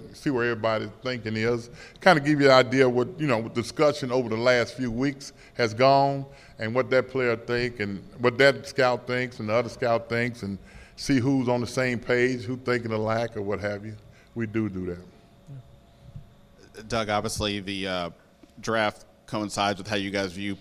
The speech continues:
Speaker 2: players on the roster. Two guys on the roster, Ryan Anderson and Monte Nicholson. Uh, questions about them and, and what their role will be going into next year. Wh-, where are you guys? Where you're, where are you at on those two guys, and how does your perception of them right now affect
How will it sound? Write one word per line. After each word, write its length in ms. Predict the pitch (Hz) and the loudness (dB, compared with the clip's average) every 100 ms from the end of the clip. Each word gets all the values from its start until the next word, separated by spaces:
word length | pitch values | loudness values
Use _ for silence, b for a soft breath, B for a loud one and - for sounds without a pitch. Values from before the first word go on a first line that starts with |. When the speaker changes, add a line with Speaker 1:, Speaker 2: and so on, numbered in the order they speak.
| - | -8
Speaker 2:
players 300 | - 101 95 | -4 -2 -4
on 80 | 95 | -4
the 80 | |
roster. 440 | 95 98 98 - 95 | 0 0 0 -4 -8
Two 160 | - 110 | -6 -2
guys 220 | 104 104 | 0 -2
on 80 | 98 | -4
the 80 | |
roster, 380 | 95 98 98 101 | -2 -2 -2 -6
Ryan 300 | 95 101 101 | -2 -2 -2
Anderson 420 | 98 95 95 - | -4 -6 -8 -8
and 100 | 98 | -6
Monte 280 | 95 95 101 | -4 -6 -6
Nicholson. 520 | 92 95 101 104 95 90 B B B | -6 -6 -6 -6 -6 -8 B B B
Uh, 440 | - 92 92 90 90 - - _ _ | -2 2 2 0 -4 -12 -20 _ _
questions 360 | 110 95 110 98 | -6 -4 -6 -6
about 180 | 98 | -4
them 240 | 101 101 98 | -2 -4 -4
and, 180 | 98 98 | -8 -8
and 320 | 107 95 95 | -10 -10 -14
what 220 | 98 104 98 | -4 -4 0
their 100 | 98 | 0
role 200 | 101 101 | 2 0
will 80 | |
be 100 | 101 | -2
going 220 | 98 101 98 | -4 -4 -4
into 120 | 95 | -2
next 240 | 101 95 | -4 -2
year. 80 | 107 | -4
Wh-, 240 | 104 117 120 | -4 -6 0
where 200 | 120 127 | 2 4
are 60 | |
you 120 | 123 | 2
guys? 240 | 113 110 110 | 4 4 4
Where 180 | 113 123 | -2 -2
you're, 140 | 117 | -2
where 220 | - 117 | -4 -2
are 40 | 143 | 0
you 200 | 131 123 | 2 4
at 240 | 110 107 - B B | 4 2 -4 B B
on 160 | 113 107 | -2 0
those 200 | 110 107 | 0 0
two 160 | - | -2
guys, 300 | 101 101 101 | 2 2 2
and 100 | 104 | 0
how 180 | 98 101 | -2 0
does 140 | 98 95 | -2 -4
your 120 | 104 | -6
perception 480 | 107 - 104 - 107 | -6 -2 -2 -2 -6
of 80 | |
them 160 | 95 95 | -4 -2
right 120 | 101 | -4
now 200 | 98 98 | -2 -2
affect 380 | 92 - 101 - | -2 -2 -4 -4